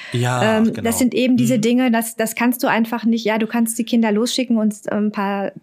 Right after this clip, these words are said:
Speaker 2: Zahlen, Daten, Fakten zusammentragen lassen, aber so dieses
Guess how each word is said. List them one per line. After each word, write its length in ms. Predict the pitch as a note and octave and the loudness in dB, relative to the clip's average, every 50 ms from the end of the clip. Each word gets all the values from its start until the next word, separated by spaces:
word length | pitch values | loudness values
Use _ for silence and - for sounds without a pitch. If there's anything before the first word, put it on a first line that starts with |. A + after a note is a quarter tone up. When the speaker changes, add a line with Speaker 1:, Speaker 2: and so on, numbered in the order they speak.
| _ | _
Speaker 2:
Zahlen, 580 | - - - F3+ F3+ F#3+ G#3 A3+ A3+ A3 A3 G#3 | -8 -6 -4 -4 -2 0 0 0 2 2 2 2
Daten, 360 | G3 F3+ F#3 G3+ - A3+ G#3 | 0 0 -2 0 0 -2 -2
Fakten 560 | G#3 - A#3+ B3 - _ - G#3+ G#3 G#3 G#3 | -2 -2 -4 -6 -6 _ -2 0 2 2 0
zusammentragen 760 | - - G3+ F3+ F#3 F3+ G3 G3+ G#3 - - F#3+ F#3+ G3+ G#3 | 0 0 0 0 0 2 0 0 0 -2 -2 -2 0 0 0
lassen, 280 | G3+ F#3+ F#3+ F#3+ A#3 G3 | 0 0 0 0 -2 0
aber 260 | - F#3+ F#3+ G#3 G3+ | 0 0 0 -2 -2
so 140 | G3+ G#3 G#3 | 0 -2 -2
dieses 360 | G3+ A3 G#3+ G3+ G#3+ G#3 - | 0 0 0 0 -2 -2 -4